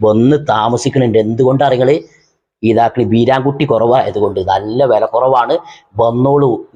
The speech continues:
എടുത്തോളൂ, സ്വന്തമാക്കിക്കോളൂ. ഇതിന് വില അറിയേണ്ട നിങ്ങൾക്ക്. ആയിരത്തി മുന്നൂറ് സ്ക്വയർ ഫീറ്റ്, അല്ല, ചുറ്റും മതിൽ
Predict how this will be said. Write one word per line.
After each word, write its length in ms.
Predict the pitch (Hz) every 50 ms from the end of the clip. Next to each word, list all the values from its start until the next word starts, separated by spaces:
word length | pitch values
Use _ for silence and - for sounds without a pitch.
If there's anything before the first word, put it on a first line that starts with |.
| 113 107
എടുത്തോളൂ, 480 | 110 123 - - 131 127 123 120 107 90 - - -
സ്വന്തമാക്കിക്കോളൂ. 720 | - 104 101 107 110 123 123 117 117 - - 95 110 110 98 90
ഇതിന് 160 | 123 135 127 117
വില 100 | 117 143 147
അറിയേണ്ട 200 | 147 151 151 151 147
നിങ്ങൾക്ക്. 240 | 147 147 175 202 - _ _ _ _ _ _ _ _ _ _ _ _ -
ആയിരത്തി 600 | 110 104 110 123 139 151 151 165 156 - - 170 147 135
മുന്നൂറ് 480 | 135 131 135 139 147 151 151 156 156 156
സ്ക്വയർ 220 | - - 127 123 127 113
ഫീറ്റ്, 260 | 123 123 123 - 135 160 - - - - -
അല്ല, 100 | 113 117 117 -
ചുറ്റും 380 | 123 107 - - _ - 175 156 131
മതിൽ 200 | 123 117 135 135